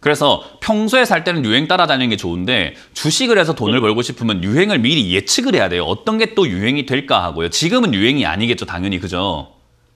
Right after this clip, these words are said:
Speaker 2: 네.
Speaker 1: 지금은 아무도 생각도 안 하고 거들떠보지 않지만 이게 유행이 나-, 어, 돌 것 같아라고 생각하고 싸게 미리 사놓고 기다리고 있다가 유행이 돌면 팔아내는 게 투자인 거지. 어, 뭐 이게 좋대, 저게 좋대, 나도 하나 사고 싶어. 이렇게 하시게 되면 무조건 이렇게 물리게 된다는 거예요. 앞으로 이렇게 투자하면 절대로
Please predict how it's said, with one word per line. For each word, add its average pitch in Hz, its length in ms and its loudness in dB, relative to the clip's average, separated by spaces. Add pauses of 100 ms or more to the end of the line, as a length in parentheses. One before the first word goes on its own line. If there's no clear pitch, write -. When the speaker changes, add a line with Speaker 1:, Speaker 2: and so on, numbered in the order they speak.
(180)
Speaker 2:
네. 147 440 -2
Speaker 1:
지금은 208 380 2
아무도 185 420 4
생각도 202 440 -2
안 131 120 2
하고 139 180 0
거들떠보지 139 600 0
않지만 127 560 0 (200)
이게 202 340 2
유행이 135 380 2
나-, 92 160 2
어, 101 300 0
돌 98 200 -2
것 151 100 0
같아라고 127 480 0
생각하고 127 460 0
싸게 208 380 2
미리 175 200 0
사놓고 170 360 -2
기다리고 131 360 0
있다가 113 240 0
유행이 123 320 2
돌면 113 380 -2
팔아내는 202 640 0
게 131 240 0
투자인 139 380 -4
거지. 98 420 -2 (260)
어, 247 80 0
뭐 233 180 4
이게 214 180 0
좋대, 196 440 0
저게 170 260 0
좋대, 185 300 -2
나도 165 220 2
하나 175 140 0
사고 165 260 -2
싶어. 170 380 -2
이렇게 226 340 -2
하시게 175 240 0
되면 143 220 2
무조건 131 320 0
이렇게 117 180 0
물리게 107 300 0
된다는 85 340 -4
거예요. 71 280 -8
앞으로 185 300 0
이렇게 135 180 -2
투자하면 131 400 -2
절대로 113 580 -2